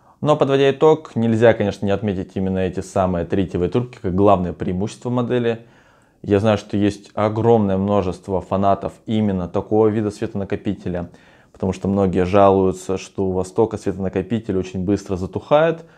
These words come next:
Вот вам решение. Тритиевые трубки, которые только лишь через двенадцать с половиной лет примерно будут в два раза тусклее.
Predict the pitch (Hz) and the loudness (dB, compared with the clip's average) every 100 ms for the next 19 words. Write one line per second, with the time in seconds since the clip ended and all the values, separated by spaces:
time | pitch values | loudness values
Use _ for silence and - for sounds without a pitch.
0 | _ _ 95 101 135 131 - _ - 104 | _ _ -4 0 0 0 -14 _ -2 -2
1 | 104 101 101 101 107 90 80 - - 104 | -2 -4 -4 -2 -2 -2 -4 -4 -2 0
2 | 95 131 135 92 - 80 107 113 104 92 | 0 0 -4 -6 -10 -4 2 4 4 0
3 | 92 _ _ _ _ _ _ _ _ _ | -4 _ _ _ _ _ _ _ _ _
4 | 110 107 104 98 - 101 95 101 107 110 | 0 2 -2 -2 -2 -2 -2 -2 2 2
5 | 101 85 - 98 98 98 92 87 98 131 | 0 -2 -8 -2 -2 0 -4 -2 -2 -4
6 | - 110 110 107 104 101 98 _ _ _ | -4 -4 -2 -2 -2 -4 -6 _ _ _
7 | 90 107 110 101 92 92 107 107 101 101 | -2 -2 -2 -6 -6 2 4 6 4 2
8 | 98 - _ _ _ - - - 95 87 | -4 -6 _ _ _ -12 -10 -4 -2 -2
9 | - | -4